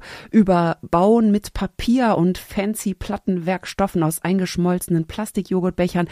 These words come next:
bis zum Zeitmanagement junger Architekturbüros. Ich saß dort, wie beim Klimafestival auch, in so einer schönen, schallberuhigten Box, einem Hashmeet,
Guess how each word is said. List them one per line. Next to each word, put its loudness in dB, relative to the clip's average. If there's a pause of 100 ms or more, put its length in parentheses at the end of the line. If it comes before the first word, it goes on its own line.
(300)
bis -4
zum 2
Zeitmanagement 0
junger 2
Architekturbüros. -2 (340)
Ich -6
saß 0
dort, -4
wie 2
beim 2
Klimafestival -4
auch, -6 (240)
in -2
so -6
einer -2
schönen, 0 (200)
schallberuhigten 0
Box, -2
einem -2
Hashmeet, 0